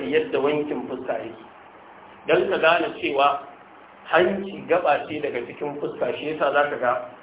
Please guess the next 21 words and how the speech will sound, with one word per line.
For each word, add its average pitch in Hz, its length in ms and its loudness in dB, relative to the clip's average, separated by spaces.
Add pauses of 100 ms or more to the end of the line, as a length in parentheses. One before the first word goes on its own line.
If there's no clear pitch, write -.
(180)
yadda 175 280 4
fuska 175 300 0
wata 156 300 0
sassan 175 320 -2
take 156 180 -8
yin 143 280 -2
gashi, 135 340 2 (640)
shi 165 100 -2
ma 165 160 6
hancin 180 380 2
yana 151 220 4
yin 139 220 0
me? 117 80 -6 (600)
Yana 185 240 4
yin 160 140 0
ainihin 151 340 -2
wato 131 320 0
gashi. 113 300 -4 (600)
Wannan 170 360 0
kidahumanci 180 800 0
ne 156 220 -6